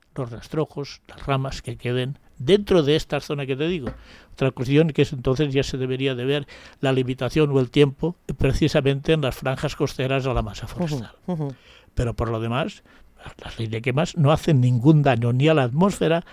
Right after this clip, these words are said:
Speaker 1: ni al cambio climático que ellos dicen,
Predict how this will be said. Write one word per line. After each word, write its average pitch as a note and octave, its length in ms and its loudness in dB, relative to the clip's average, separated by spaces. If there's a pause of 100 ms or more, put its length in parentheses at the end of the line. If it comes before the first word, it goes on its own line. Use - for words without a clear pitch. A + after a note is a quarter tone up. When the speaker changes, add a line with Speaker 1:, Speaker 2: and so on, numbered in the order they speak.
(180)
Speaker 1:
ni C#3 140 2
al C3+ 140 2
cambio F#3+ 360 4
climático D3+ 560 4
que C#3 100 4
ellos C3 240 2
dicen, F3+ 420 2